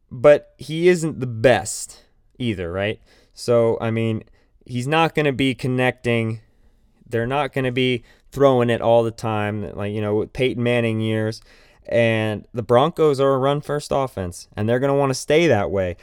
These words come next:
Anderson's gonna be the workhorse back, in my opinion. You know, Jamal Charles looked pretty healthy, but I think Anderson, as long as he's healthy, he's gonna be that three-down back, okay? And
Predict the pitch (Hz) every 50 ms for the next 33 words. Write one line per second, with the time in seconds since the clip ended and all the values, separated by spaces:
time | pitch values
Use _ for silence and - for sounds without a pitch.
0 | - _ _ _ - 110 120 139 151 160 156 - - 139 123 117 - 160 180 175
1 | 151 147 127 131 123 123 127 127 123 - - 123 117 107 - 101 120 120 120 113
2 | 110 - - - 110 110 113 117 120 123 120 117 113 - - 127 120 120 120 123
3 | 139 135 - - - 120 117 117 113 113 113 117 120 120 127 120 - - 127 123
4 | 127 127 117 - 123 - - - - 135 135 123 123 120 120 120 - - 127 117
5 | - - - - - - - 113 113 110 - 147 151 147 85 131 135 147 151 151
6 | 139 - - 127 123 123 117 101 - _ _ _ _ _ _ _ _ _ _ -
7 | - 104 117 131 143 143 135 123 127 113 - 131 131 143 143 - - 113 110 104
8 | - - - 117 131 139 135 123 131 139 131 120 107 127 127 131 131 123 120 113
9 | 113 - - _ - 120 113 127 123 120 120 113 113 110 110 104 101 110 113 107
10 | 98 92 - 101 95 - 110 101 98 95 - _ _ _ _ _ _ - - 110
11 | 110 110 107 107 104 104 107 104 104 -